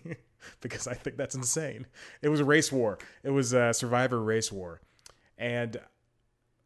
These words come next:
I can't believe, it was, it's one of the early seasons. I cannot believe that they had the chutzpah to do that. Do it now. I think that's hilarious.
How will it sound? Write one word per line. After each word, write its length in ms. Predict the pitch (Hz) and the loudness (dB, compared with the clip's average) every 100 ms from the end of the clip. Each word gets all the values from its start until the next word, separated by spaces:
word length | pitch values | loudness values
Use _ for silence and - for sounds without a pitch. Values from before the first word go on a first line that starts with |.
| _ _ - | _ _ -8
I 80 | 135 | -4
can't 200 | 160 151 | -2 -2
believe, 440 | 160 135 117 104 | -2 -2 -2 -6
it 60 | 120 | -6
was, 140 | 120 | -6
it's 200 | - 123 | -4 -2
one 100 | 135 | -2
of 60 | 147 | 0
the 60 | |
early 260 | 120 117 104 | 0 0 -2
seasons. 300 | 98 92 95 | -6 -10 -10
I 80 | 98 | -8
cannot 320 | 135 127 110 | -6 -4 -4
believe 280 | 110 107 98 | -4 -4 -4
that 140 | 107 | -4
they 100 | 113 | -4
had 360 | 110 110 107 - - - - | -2 -4 -4 -12 -20 -20 -12
the 200 | 107 113 | 0 0
chutzpah 800 | 110 - 156 - - 117 120 73 - _ _ _ - - | 2 4 4 6 2 2 0 0 -12 _ _ _ -14 0
to 100 | 127 | 2
do 240 | 107 113 | 4 2
that. 340 | 95 80 - - _ _ _ _ _ _ _ _ _ _ 95 | 2 -4 -8 -14 _ _ _ _ _ _ _ _ _ _ 0
Do 220 | 131 196 | 4 6
it 80 | 123 | 6
now. 320 | 110 101 80 | 2 -2 -4
I 60 | 117 | -6
think 140 | 147 | -4
that's 160 | 156 123 | -4 -6
hilarious. 720 | - 101 87 78 67 57 - | -6 -6 -6 -10 -16 -16 -18